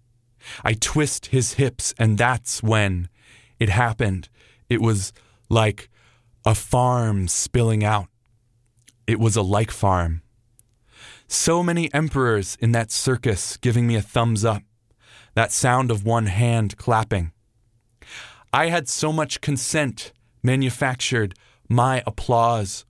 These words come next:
was deafening. Now I can do anything, even speak French.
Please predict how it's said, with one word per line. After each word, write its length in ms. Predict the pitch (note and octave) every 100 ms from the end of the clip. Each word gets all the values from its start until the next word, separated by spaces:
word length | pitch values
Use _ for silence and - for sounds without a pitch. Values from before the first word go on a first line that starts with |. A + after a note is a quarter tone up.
| -
was 480 | A2 A2 G#2 G2 - -
deafening. 640 | F#2+ A2+ - G#2 F2 D#2 _ _ _ _ _ - - _
Now 460 | A#2 A#2+ A#2+ A2+ - _ _ _ _ -
I 140 | A#2+
can 200 | C#3 B2+
do 380 | A2 A2 G#2+ G#2 - _ _ _ -
anything, 560 | B2 C3+ - F2 D2+ E2 _ _ _ _ _ _ _
even 260 | A2+ A2 A2
speak 320 | - - A2
French. 580 | - B2+ G#2+ F2 -